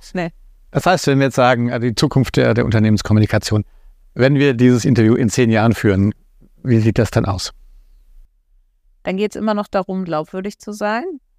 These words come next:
Speaker 1: Vertrauen aufzubauen, ähm, bei denjenigen, äh, sozusagen, bei denen man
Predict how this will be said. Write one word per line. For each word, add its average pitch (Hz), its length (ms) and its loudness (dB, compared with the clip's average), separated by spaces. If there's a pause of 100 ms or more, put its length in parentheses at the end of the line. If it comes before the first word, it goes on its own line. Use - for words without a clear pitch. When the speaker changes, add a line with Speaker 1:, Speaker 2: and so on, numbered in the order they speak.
(380)
Speaker 1:
Vertrauen 185 680 -6
aufzubauen, 185 880 -6
ähm, - 440 -18
bei 170 220 -6
denjenigen, 175 920 -6
äh, 143 200 -12
sozusagen, 170 540 -8
bei 170 120 -6
denen 170 300 -8
man 165 340 -8